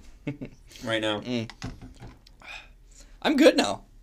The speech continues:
Speaker 2: I'm actually not,
Speaker 1: You're
Speaker 2: like
Speaker 1: good now. Come on, s-, don't lie to me.
Speaker 2: I mean, my,
Speaker 1: You're
Speaker 2: my
Speaker 1: fine
Speaker 2: tummy is a
Speaker 1: now.
Speaker 2: little bit nutty, but, you know, besides
Speaker 1: Yeah,
Speaker 2: that,
Speaker 1: same.
Speaker 2: we're all, we're all peachy.
Speaker 1: <sighs>
Speaker 2: Ow.
Speaker 1: So that was our, that was our, uh,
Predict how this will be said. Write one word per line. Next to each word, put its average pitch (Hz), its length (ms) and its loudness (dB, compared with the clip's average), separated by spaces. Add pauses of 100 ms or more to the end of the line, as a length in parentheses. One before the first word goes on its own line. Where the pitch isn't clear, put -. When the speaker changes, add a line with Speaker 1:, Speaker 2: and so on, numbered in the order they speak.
(140)
Speaker 2:
I'm 226 120 6
actually 392 280 6
not, 208 320 6
Speaker 1:
You're 311 160 8
Speaker 2:
like 175 180 12
Speaker 1:
good 131 100 4
now. 127 240 8
Come 262 220 6
on, 147 200 12
s-, - 140 -2
don't 226 260 6
lie 135 200 8
to 131 80 4
me. 135 200 2
Speaker 2:
I - 20 2
mean, 285 160 12
my, 277 120 12
Speaker 1:
You're 226 260 4
Speaker 2:
my 220 120 10
Speaker 1:
fine 240 120 8
Speaker 2:
tummy 254 220 12
is 247 140 12
a 233 40 10
Speaker 1:
now. 226 60 10
Speaker 2:
little 220 140 12
bit 202 160 10
nutty, 175 300 10
but, 175 260 8
you 185 80 2
know, 147 80 2
besides - 300 6
Speaker 1:
Yeah, 95 60 4
Speaker 2:
that, 139 140 8
Speaker 1:
same. 107 120 2
Speaker 2:
we're 104 80 8
all, 202 180 8
we're 208 160 4
all 202 200 8
peachy. - 420 -6 (140)
Speaker 1:
<sighs> - 160 -4
Speaker 2:
Ow. - 480 4
Speaker 1:
So - 460 4
that 170 300 10
was 233 200 10
our, 202 260 12
that 170 240 10
was 196 180 6
our, 185 240 12
uh, 165 300 6